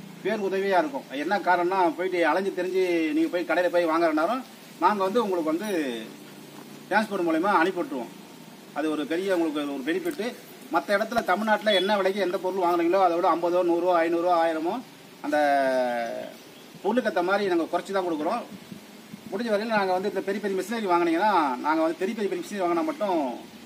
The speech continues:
நாங்களே பணம் கட்டி அனுப்பிச்சிடுறோம். இந்த சின்ன சின்ன பொருள் வாங்கினா கொரியர் செலவு உங்களுக்கு தான்.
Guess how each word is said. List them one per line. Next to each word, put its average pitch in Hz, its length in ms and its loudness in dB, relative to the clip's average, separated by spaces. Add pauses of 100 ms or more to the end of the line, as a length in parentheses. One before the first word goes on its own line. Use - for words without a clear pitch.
(260)
நாங்களே 202 340 0
பணம் 196 160 0
கட்டி 170 180 0
அனுப்பிச்சிடுறோம். 139 400 -4 (180)
இந்த 180 120 0
சின்ன 220 220 -2
சின்ன 233 200 -4
பொருள் 202 200 -4
வாங்கினா 196 240 2 (420)
கொரியர் 185 220 -2
செலவு 165 200 -2
உங்களுக்கு 147 240 -2
தான். 185 260 -2